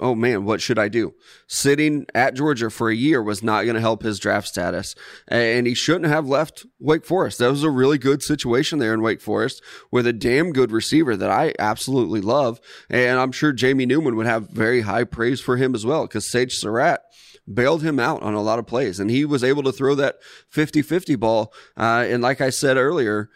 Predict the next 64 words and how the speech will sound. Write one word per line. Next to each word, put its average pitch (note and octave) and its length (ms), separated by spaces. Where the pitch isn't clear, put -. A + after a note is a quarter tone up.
that D#3+ 260
fifty F#3 280
fifty E3 300
ball C#3+ 200
to C3 80
Sage C3+ 320
Surratt B2 320
is G#2+ 140
more A#2 160
like A2+ 160
a A2 60
seventy-five G#2 580
twenty C#3+ 260
ball. F2+ 200
That A2 180
dude D#3 180
is G#2 120
coming A2+ 280
down G#2 220
with B2 140
that F#2 200
thing. G2+ 280
So B2 240
I B2 240
think G#3 220
that D#3+ 200
in C3 160
hindsight, E3 680
yeah, C#3 200
he C3+ 140
should C#3 240
have D#3 140
stayed C3 260
at G#2+ 60
Wake B2+ 240
Forest, C#3 480
but C3 140
now C3 220
he's D3 200
in B2+ 140
this C#3 180
situation, C#3+ 640
and A#2+ 140
it A2 100
was A2 240
go B2+ 160
be C#3 160
the C3 80
backup A#2+ 360
quarterback C3 520
at G2+ 80
Georgia D3 400
or B2+ 480
declare B2 340
for A#2+ 120
the A#2 80
draft. B2+ 360
And G#2+ 80
I A2 80
think B2 220
that's B2 220
the C3 60
right A#2 160
move. C3+ 260